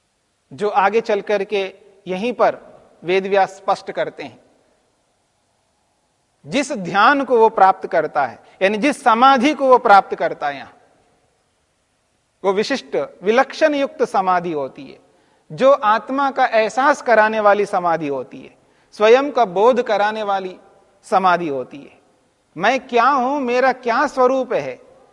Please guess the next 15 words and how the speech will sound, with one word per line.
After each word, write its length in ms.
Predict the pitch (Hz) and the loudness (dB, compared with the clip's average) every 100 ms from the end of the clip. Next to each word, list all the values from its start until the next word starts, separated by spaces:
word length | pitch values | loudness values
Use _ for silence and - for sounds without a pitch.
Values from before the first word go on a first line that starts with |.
| _ _ _ _ - | _ _ _ _ -12
उसका 280 | 214 - | -8 0
उसको 280 | 233 220 247 226 | 0 0 -6 -2
एहसास 480 | 202 190 240 226 196 | -2 -2 -2 -2 -4
होता 260 | 143 139 | -12 -10
है, 140 | 123 - _ _ _ _ _ _ _ _ _ _ _ _ _ _ _ _ _ _ _ _ _ _ _ _ _ _ _ _ | -12 -16 _ _ _ _ _ _ _ _ _ _ _ _ _ _ _ _ _ _ _ _ _ _ _ _ _ _ _ _
जो 260 | 143 185 208 | -8 -4 -2
आज 380 | 196 214 220 143 - - - _ _ _ _ _ - | 0 2 0 -2 -16 -20 -20 _ _ _ _ _ -20
बिना 420 | 139 202 233 311 | -8 -6 -2 0
समाधि 520 | 311 269 254 247 226 | 2 2 4 2 0
के 260 | 214 185 139 - _ _ - | -4 -6 -8 -12 _ _ -8
हमें 280 | 196 202 185 | -6 -6 -8
नहीं 260 | 180 185 | -8 -8
हो 140 | 160 139 | -8 -8
रहा 260 | 120 110 | -8 -12
है। 120 | 101 | -20